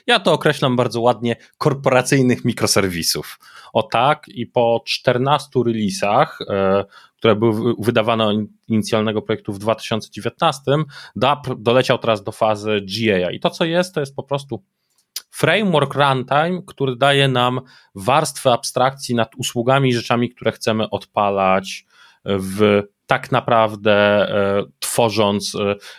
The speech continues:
mikroserwisy, zaczynając od całych, e, secret store'ów, czyli miejsca do trzymania poświadczeń,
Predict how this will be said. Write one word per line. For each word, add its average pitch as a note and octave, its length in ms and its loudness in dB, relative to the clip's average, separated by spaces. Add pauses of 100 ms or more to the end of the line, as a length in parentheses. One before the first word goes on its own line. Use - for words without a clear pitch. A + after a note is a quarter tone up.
mikroserwisy, B2 720 0
zaczynając A#2 600 0
od G2+ 320 -8
całych, G2+ 460 0 (100)
e, F#2+ 380 0 (320)
secret - 400 -2
store'ów, B2+ 380 0
czyli A2+ 220 -4
miejsca A2+ 260 0
do G#2 80 0
trzymania G2+ 420 -2
poświadczeń, B2 1120 0